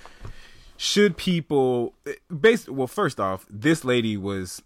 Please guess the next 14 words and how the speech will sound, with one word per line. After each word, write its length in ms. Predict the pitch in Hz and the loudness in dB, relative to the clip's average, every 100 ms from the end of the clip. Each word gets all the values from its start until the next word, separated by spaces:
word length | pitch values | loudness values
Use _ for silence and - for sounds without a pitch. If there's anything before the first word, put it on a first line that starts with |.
| _ | _
on 160 | 151 - | -2 0
the 80 | 127 | -2
plane 460 | 127 113 107 104 98 | -2 -2 -2 -6 -2
yelling 360 | 131 151 135 | 0 2 0
at 100 | 104 | -4
somebody's 420 | 123 113 104 98 | -4 0 0 -2
child 420 | - 113 104 92 90 | -2 2 2 0 -4
because 160 | 104 | -10
she 180 | - 147 | -6 -2
didn't 220 | 143 101 | -2 -2
wanna 160 | 110 104 | -4 -6
sit 320 | - 147 - | -6 -6 -6
next 380 | 110 113 - - | -4 -4 -6 -12
to 520 | 120 110 104 101 98 | -6 -6 -6 -8 -10